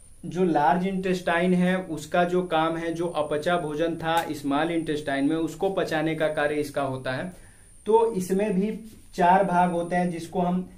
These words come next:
सीकम बताए हैं। पहला जो है सीकम है, दूसरा है कोलोन, तीसरा रेक-, फूड डाइजेशन में अहम भूमिका निगा-, निभाते हैं। और कुछ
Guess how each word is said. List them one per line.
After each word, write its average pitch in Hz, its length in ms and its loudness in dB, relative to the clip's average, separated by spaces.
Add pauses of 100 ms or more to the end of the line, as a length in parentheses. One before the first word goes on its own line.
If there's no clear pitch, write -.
(120)
सीकम 185 500 -2
बताए 175 340 2
हैं। 175 160 0
पहला 165 340 0
जो 170 160 -4
है 170 140 -2
सीकम 165 420 -6
है, 175 320 -6 (240)
दूसरा 151 340 -2
है 175 200 -2
कोलोन, 160 640 -4 (200)
तीसरा 170 360 2
रेक-, 160 340 -2
फूड 202 200 2
डाइजेशन 180 580 2 (360)
में 175 340 0
अहम 170 300 0
भूमिका 170 340 0
निगा-, 151 340 2
निभाते 156 600 0
हैं। 170 200 -2
और 190 200 -2
कुछ 190 340 -6